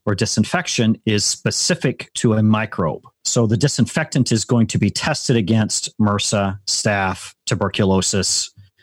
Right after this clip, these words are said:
H I V, these types of things. And so it'll actually say on the product that this product kills this particular microbe after a certain amount of dwell time.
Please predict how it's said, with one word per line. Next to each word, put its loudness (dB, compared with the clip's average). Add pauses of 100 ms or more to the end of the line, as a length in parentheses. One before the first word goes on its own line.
(300)
H -4
I 2
V, 2
these 2
types -2
of -2
things. 0
And 2
so 2
it'll 2
actually 0
say 0
on 2
the 2
product -2
that -2 (280)
this 0
product 0
kills 2
this 0
particular -4
microbe -2 (140)
after -2
a -6
certain 0
amount 0
of 0 (100)
dwell 0
time. -8